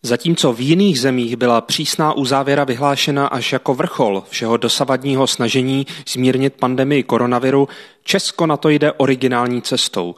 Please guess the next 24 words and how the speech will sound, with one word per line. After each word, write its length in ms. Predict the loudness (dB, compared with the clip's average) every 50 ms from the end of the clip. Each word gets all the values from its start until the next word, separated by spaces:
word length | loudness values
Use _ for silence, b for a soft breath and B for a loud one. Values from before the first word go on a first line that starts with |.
| B B B B B B
Nejprve 540 | -2 -2 -2 0 0 0 0 2 0 0 0
na 380 | 0 0 0 0 0 0 -2 -4
tři 280 | -4 -4 -4 -2 -2
týdny 340 | -2 -4 -4 -4 -2 -2 -2
všem 340 | 0 0 0 2 2 0 0 -2
občanům 540 | -4 -4 -4 -4 -2 0 0 0 0 -2 -2
zakáže 460 | -2 -2 0 0 0 0 0 0 -2
vystrčit 600 | 0 -2 -2 -2 -2 -2 -2 -2 -4 -4 -2 -2
nos 180 | -2 0 0 -2
ze 120 | -2 -4
své 260 | -2 -2 0 0 0
obce 500 | 0 -2 -4 -4 -6 -4 -4 -4 -4 -4 B B B B B
a 60 | -2 -2
až 140 | 0 -2 -2
pak 160 | -4 -4 -4
začne 300 | -4 -4 -2 -2 0 0
rozumovat, 580 | 0 0 -2 -2 0 0 2 2 0 0 -2
co 140 | -2 -2 0
by 140 | 0 0 -2
se 180 | 0 0 -2 0
vlastně 400 | 2 0 0 0 -2 -2 0 0
mělo 260 | 2 2 2 2 4
dál 240 | 4 2 2 2 2
dělat. 480 | 2 2 2 2 0 -4 -10 -20 B